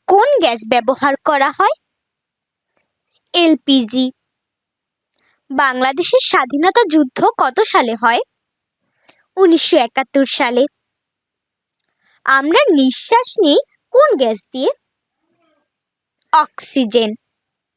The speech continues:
একুশ ফেব্রুয়ারি কি দিবস? আন্তর্জাতিক মাতৃভাষা দিবস। পৃথিবীর সবচেয়ে উঁচু পর্বত কোনটি?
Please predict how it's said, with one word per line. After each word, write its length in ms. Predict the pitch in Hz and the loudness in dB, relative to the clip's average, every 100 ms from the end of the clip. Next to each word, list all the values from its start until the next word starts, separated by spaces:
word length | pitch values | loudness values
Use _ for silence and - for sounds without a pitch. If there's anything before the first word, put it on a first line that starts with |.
| _ _ _ _ _ _ _ - | _ _ _ _ _ _ _ -2
একুশ 380 | 302 427 - | 0 0 -2
ফেব্রুয়ারি 480 | - 427 285 320 359 - - | 0 0 2 2 2 -2 -4
কি 100 | 640 | -2
দিবস? 380 | 330 214 208 440 - - _ _ _ _ _ _ _ _ _ _ _ _ _ _ _ _ - | 0 2 0 0 -4 -12 _ _ _ _ _ _ _ _ _ _ _ _ _ _ _ _ -2
আন্তর্জাতিক 760 | 359 320 262 277 233 277 - - | -2 -2 -2 -2 0 0 0 0
মাতৃভাষা 800 | 571 466 311 _ 269 247 254 262 | 0 0 -2 _ -4 -4 -2 -4
দিবস। 440 | 226 240 220 226 - - _ _ _ _ _ _ _ _ _ _ _ _ _ _ | -4 -2 0 0 -2 -12 _ _ _ _ _ _ _ _ _ _ _ _ _ _
পৃথিবীর 460 | 359 330 - 440 | 0 0 0 0
সবচেয়ে 560 | 571 - 349 - - 539 - - | 0 -2 -2 -2 0 0 0 -6
উঁচু 360 | 294 285 - 605 | -4 0 0 2
পর্বত 400 | 403 254 202 220 - | 2 0 0 -4 -2
কোনটি? 400 | 247 220 226 339 | -2 -2 -2 0